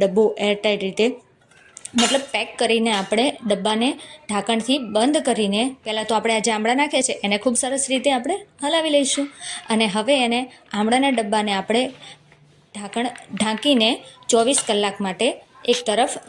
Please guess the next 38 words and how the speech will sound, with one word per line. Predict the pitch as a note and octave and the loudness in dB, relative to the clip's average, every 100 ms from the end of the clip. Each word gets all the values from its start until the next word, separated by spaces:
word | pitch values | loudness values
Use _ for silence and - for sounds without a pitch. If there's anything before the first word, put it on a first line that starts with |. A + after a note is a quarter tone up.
| G#3+ | 2
મૂકી | B3+ B3+ F#3 | 4 2 0
દઈશું. | F3 - F#3+ - _ _ - | -2 -6 -8 -14 _ _ -12
તમે | A3 A3 | -8 -4
બાર | G3 G3 A3+ | -2 -2 2
કલાક | B3+ B3+ B3+ | 2 2 2
માટે | B3 B3 | 0 0
પણ | A#3+ A3+ | -2 -2
મૂકી | G#3 G#3 G3 | -2 -2 0
દો | G3 | 0
અને | G#3+ | 0
હવે | A3 A#3+ - - | 0 -2 -2 -6
આપણે | G#3 A3 G#3 | -2 0 2
એને | A3+ F#4 - A#3 | 0 -2 -4 -2
એક | B3 | -2
સાઈડમાં | - G#3 G#3 B3+ D#4+ - G3+ | -2 -2 -2 -2 -2 -4 -2
રાખી | A3 A3 A#3+ | -2 0 0
જ | G#3 | 2
દેવાના | F#3 F3+ F#3 F#3 | 0 0 -4 -4
છે. | A#3+ G3+ F#3+ | -4 -2 0
જો | G#3 | 0
આમાંથી | F3+ G#3 G#3 A#3+ | 0 -2 -4 -4
પણ | A3+ | -2
આમળા | G#3 A3+ A3+ | 0 -2 -2
તમને | A3+ A#3 A3+ | -2 -2 -2
આરપાર | A3+ D4 F4+ - - - - D#4 | -2 -2 -4 -10 -20 -20 -6 -4
દેખાય | D#4+ E4+ E4 | 2 4 4
જ | C4 | 2
છે. | D4+ D4 - - - | -2 -4 -10 -20 -10
તો | G3+ | -4
હવે | G3+ A#3+ A3 | -2 -2 -2
આને | G#3+ B3 C#4 | 0 0 0
ઢાંકણું | G#3+ G#3 A3+ G3 | -2 -2 -2 -2
બંધ | F#3+ F3+ | -2 -2
કરીને | G3 G3+ F#3+ | -2 -2 -4
આપણે | E3+ F#3+ E3+ | -2 -4 -2
એને | G3+ - - - - - A3+ | -2 -2 -6 -20 -20 -4 2
મૂકી | C4 C4 G#3 | 4 4 2
દઈશું. | F#3 A3 | 2 0